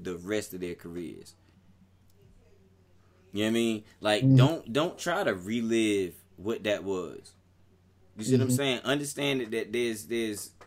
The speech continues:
Speaker 1: if, if, I think most of these, most of these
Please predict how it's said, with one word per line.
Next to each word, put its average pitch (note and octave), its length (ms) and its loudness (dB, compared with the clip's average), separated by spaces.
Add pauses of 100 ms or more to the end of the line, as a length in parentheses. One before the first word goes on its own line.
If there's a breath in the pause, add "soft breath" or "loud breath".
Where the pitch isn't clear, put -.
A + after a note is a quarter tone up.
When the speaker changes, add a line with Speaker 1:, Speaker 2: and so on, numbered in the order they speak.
(380)
Speaker 1:
if, G#2+ 260 -2
if, G#2+ 220 -2 (880)
I D#3+ 80 2
think F3 280 -2
most D3+ 340 2
of D3 40 -6
these, B2 240 -2 (100)
most C#3 320 -2
of C3+ 60 -6
these A#2+ 400 -4